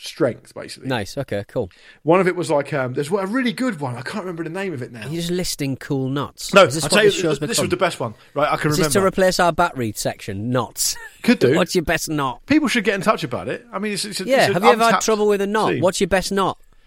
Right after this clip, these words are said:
Speaker 1: Can I just tell you a knot that you would absolutely love?
Speaker 2: Okay.
Speaker 1: And it comes from when people used to tie their horses up.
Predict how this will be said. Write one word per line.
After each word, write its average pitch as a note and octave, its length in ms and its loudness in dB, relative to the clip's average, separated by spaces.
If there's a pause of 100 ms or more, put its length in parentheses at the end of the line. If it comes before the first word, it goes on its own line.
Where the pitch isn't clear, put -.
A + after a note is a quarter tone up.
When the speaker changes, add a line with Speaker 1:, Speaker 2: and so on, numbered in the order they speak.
(120)
Speaker 1:
Can E3 140 2
I A#3 100 6
just A3+ 180 -2
tell G3+ 200 2
you F#3+ 100 2
a F3 60 6
knot E3+ 160 -2
that C3+ 100 -8
you D3+ 100 -2
would D3 120 0
absolutely C#3+ 320 -6
love? G#2+ 340 -6 (420)
Speaker 2:
Okay. D3+ 200 -2 (100)
Speaker 1:
And C#3 80 -4
it C#3+ 140 -4
comes E3+ 360 0
from C#3+ 280 0
when C3 160 -6
people C3+ 240 -6
used B2+ 120 -6
to B2 60 -12
tie C3 220 0
their A#2+ 100 -4
horses B2+ 400 -6
up. - 220 -10